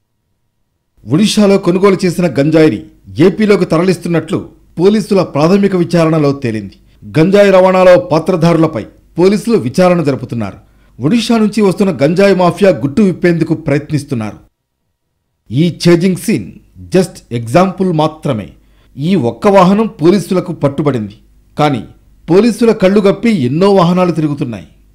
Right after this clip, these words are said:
అడవుల నుంచి నగరాలకు గంజాయిని దించేస్తున్నాయి. బస్తాలకు బస్తాల లోడ్లు దిగుతున్నాయి. దట్టమైన అటవీ ప్రాంతాల్లో గంజాయిని పెంచుతున్నారు. పోలీసుల కంటపడకుండా జాగ్రత్తలు తీసుకుంటున్నారు.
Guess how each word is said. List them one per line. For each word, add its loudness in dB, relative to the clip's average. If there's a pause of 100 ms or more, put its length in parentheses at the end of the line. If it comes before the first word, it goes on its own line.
(240)
అడవుల 2
నుంచి 0
నగరాలకు 2
గంజాయిని 2
దించేస్తున్నాయి. -2 (500)
బస్తాలకు 0
బస్తాల 2
లోడ్లు 2
దిగుతున్నాయి. -4 (380)
దట్టమైన 0
అటవీ 0
ప్రాంతాల్లో 0 (280)
గంజాయిని 2
పెంచుతున్నారు. -6 (500)
పోలీసుల 2
కంటపడకుండా 0
జాగ్రత్తలు -2
తీసుకుంటున్నారు. -8